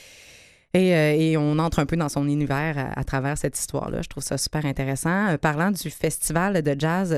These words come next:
de Montréal, euh, ça va être, ça va avoir lieu, oui, du vingt-sept juin au six juillet cette année. Ce sera la quarantième édition. La programmation est disponible,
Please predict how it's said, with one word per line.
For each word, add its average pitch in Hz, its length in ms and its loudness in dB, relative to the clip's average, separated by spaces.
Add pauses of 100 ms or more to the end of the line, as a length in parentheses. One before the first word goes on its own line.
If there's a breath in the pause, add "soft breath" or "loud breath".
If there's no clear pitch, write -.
de 139 100 0
Montréal, 143 720 0 (800)
euh, 165 220 4
ça 170 240 2
va 160 140 2
être, 156 340 2
ça 160 160 0
va 156 80 2
avoir 151 200 2
lieu, 175 120 0
oui, 196 180 -2
du 160 140 -4
vingt-sept 156 540 -2
juin 151 440 0
au 151 160 -2
six - 520 -2
juillet 156 540 -2
cette - 280 -2
année. 147 200 2
Ce 185 120 0
sera - 160 0
la 156 80 2
quarantième 151 460 0
édition. 175 340 -2
La 254 120 -2
programmation 151 680 0
est 156 80 0
disponible, 156 800 -2